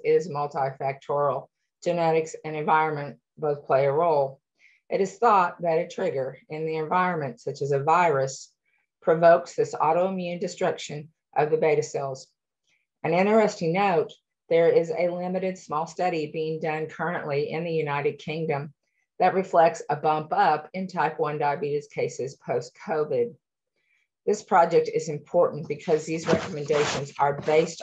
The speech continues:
on years of scientific evidence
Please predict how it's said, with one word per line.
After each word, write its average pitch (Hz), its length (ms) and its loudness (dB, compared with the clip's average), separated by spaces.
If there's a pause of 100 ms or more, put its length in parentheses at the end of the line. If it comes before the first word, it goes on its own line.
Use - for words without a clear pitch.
(100)
on 151 320 0 (420)
years 156 640 -2 (140)
of 143 100 -8
scientific 147 720 -8
evidence 151 760 0